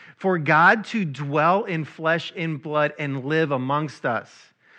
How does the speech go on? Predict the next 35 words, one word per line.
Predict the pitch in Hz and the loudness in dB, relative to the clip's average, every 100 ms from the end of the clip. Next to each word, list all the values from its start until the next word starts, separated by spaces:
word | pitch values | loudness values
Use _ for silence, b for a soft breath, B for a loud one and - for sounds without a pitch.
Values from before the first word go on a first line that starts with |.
| b - | b -2
Which | 180 - | -2 -2
then | 165 262 302 220 | 2 2 4 0
says, | - 139 143 151 - | 2 4 4 0 -2
wait | 220 294 | -2 0
a | |
minute, | 160 143 151 - | 0 0 -2 -4
if | 185 165 190 | -4 -4 -2
there's | 170 170 | -2 -2
the | - 165 | -4 -10
Spirit | - 240 247 | -6 -2 0
of | 226 180 | 0 2
God | 190 165 | 2 0
dwelling | 151 165 170 156 | 0 0 0 0
in | 143 | 0
us, | 143 156 - | 0 -2 -2
then | 190 180 | -4 -2
we | 220 277 | 0 -2
can | - 233 185 151 | -2 -6 -4 0
live | 160 160 190 | 2 2 0
in | 208 180 151 | -4 -6 -6
flesh | - 147 151 - | -6 -4 -4 -6
and | 170 165 | -8 -6
blood | 147 131 131 165 B B | -4 -2 -2 -4 B B
and | 185 156 | -6 -4
dwell | 147 151 185 | 0 2 2
amongst | 160 160 127 - | 0 -4 -6 -8
people | 214 220 175 | -6 -4 -6
in | 160 180 | -4 -4
a | 185 | -2
way | 165 190 208 | 0 0 0
that | 190 165 | -2 -4
God | 165 196 247 | -2 -2 -2
would | 269 | -4
do | 170 135 101 | -4 -4 -4
it. | - _ | -10 _